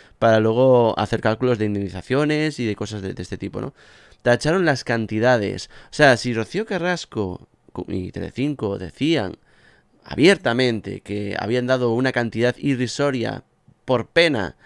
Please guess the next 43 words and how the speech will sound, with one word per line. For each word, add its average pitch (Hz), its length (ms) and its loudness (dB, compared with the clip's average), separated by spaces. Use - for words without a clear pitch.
a 110 160 4
Rocío 120 260 0
Carrasco 135 380 2
porque 123 400 2
ella 123 220 0
no 110 120 -2
había 123 280 0
pedido 117 360 0
nada, 98 360 -6
¿por 98 160 -6
qué 98 120 -8
tachan 85 460 -8
las 80 140 -10
cantidades? 82 800 -6
¿A 92 120 -8
qué 98 200 -8
tienen 95 420 -6
miedo? 110 460 -4
¿Qué 139 180 2
sucede 107 480 -6
aquí? 139 380 -8
¿No? 196 280 0
Beatriz 117 300 0
Cortázar 127 560 -2
ha 120 80 2
abierto 127 320 0
un 113 60 -2
melón 110 420 -2
que 110 340 -4
tarde 180 200 2
o - 20 -6
temprano 156 260 -2
se 123 100 -4
va 120 40 2
a - 20 0
descubrir, 92 480 -6
tarde 110 140 -2
o - 20 -6
temprano 110 280 -4
se - 100 -8
va 104 60 0
a - 20 -4
descubrir 113 360 -6